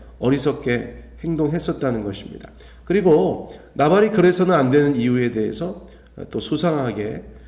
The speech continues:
에, 정보를 주지요. 십오 절, 십육 절, "우리가 들에 있어 그들과 상종할 동안에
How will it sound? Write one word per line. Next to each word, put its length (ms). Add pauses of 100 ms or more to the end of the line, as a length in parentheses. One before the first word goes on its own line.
(220)
에, 200 (200)
정보를 500
주지요. 380 (480)
십오 320
절, 140
십육 380
절, 280 (320)
"우리가 300
들에 220
있어 320
그들과 340
상종할 580
동안에 560